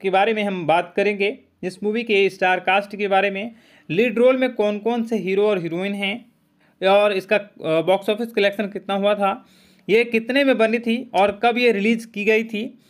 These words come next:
इसका मुख्य, अ, जो भूमिका है, इसकी कहानी क्या है, इन सभी के बारे में, यह कहाँ से इंस्पायर हुआ था यह, अ, कहानी, इसको लेकर। तो दोस्तों, इन सभी के बारे में इस वीडियो में हम डिस्कस करेंगे, तो वीडियो को पूरा ज़रूर देखिएगा।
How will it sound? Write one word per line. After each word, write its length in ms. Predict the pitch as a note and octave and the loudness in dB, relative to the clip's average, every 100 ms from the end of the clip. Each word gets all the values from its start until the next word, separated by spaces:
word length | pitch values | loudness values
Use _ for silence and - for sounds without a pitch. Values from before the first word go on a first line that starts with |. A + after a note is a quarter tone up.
| _ _ G3 | _ _ -2
इसका 280 | G#3+ C4+ | 0 2
मुख्य, 340 | B3 B3+ B3+ C4+ C4+ B3+ - - | 2 2 2 2 2 2 -4 -6
अ, 120 | E3 | -4
जो 360 | F3 G#3 G#3 G3+ | 0 2 4 2
भूमिका 480 | E3 F#3 F#3+ F#3+ A#3+ | 0 -2 0 0 2
है, 180 | A3 | 2
इसकी 200 | G#3 G#3 | 0 -2
कहानी 420 | A3 F3 F3 F#3+ A3+ | -2 -2 0 -2 -2
क्या 200 | A3 G3 | 0 0
है, 240 | F#3 C4+ _ _ _ - | -2 -8 _ _ _ -6
इन 140 | A3 | -4
सभी 320 | A3+ A#3+ B3 C4+ | 0 2 2 2
के 100 | C4 | 2
बारे 240 | A#3+ B3+ | 2 0
में, 120 | A#3+ | 2
यह 160 | A#3 A#3+ - F3 - | 4 2 0 -10 -4
कहाँ 220 | G3+ A3+ | 0 0
से 140 | A#3 A3 | 0 -2
इंस्पायर 580 | G3 F#3 - G#3 G#3 | -2 -6 -4 0 0
हुआ 220 | A3 F#3+ G#3 | 0 2 2
था 160 | G#3 | 2
यह, 180 | F#3+ G3 | 2 4
अ, 500 | F#3+ F3 D3+ C#3+ - - | 4 4 4 0 -8 -4
कहानी, 680 | D3 C#3+ C#3 E3 E3 F#3+ G#3 | 0 2 0 -2 0 0 -2
इसको 220 | G#3 F#3+ | -2 -2
लेकर। 260 | F#3 F#3 G#3 - - _ - | -2 0 -2 -4 -20 _ -4
तो 60 | |
दोस्तों, 320 | F#3 A#3+ A#3 C#4 | 2 2 4 2
इन 160 | B3+ | 2
सभी 300 | A3+ A3+ B3+ | 0 2 2
के 120 | C4+ | 2
बारे 260 | A3+ A3 A#3 | 2 2 2
में 200 | A3+ - _ _ F#3+ | -2 -6 _ _ -8
इस 180 | F#3+ | -2
वीडियो 220 | A3 G#3 A#3 | 0 2 2
में 100 | A3+ | 2
हम 200 | G#3+ F#3 | 0 -2
डिस्कस 380 | F3 A3+ G#3+ - | 0 0 -2 -2
करेंगे, 300 | G#3+ G#3+ G#3+ C4+ _ _ _ | -2 -2 -4 -8 _ _ _
तो 60 | F#3 | -2
वीडियो 240 | A3+ C4+ | 2 2
को 100 | C4 | 2
पूरा 280 | C4 A#3 B3 | 0 0 0
ज़रूर 360 | F3 E3+ G#3+ A#3+ | 2 2 2 2
देखिएगा। 520 | A#3 B3+ A3+ A#3+ | 0 0 0 0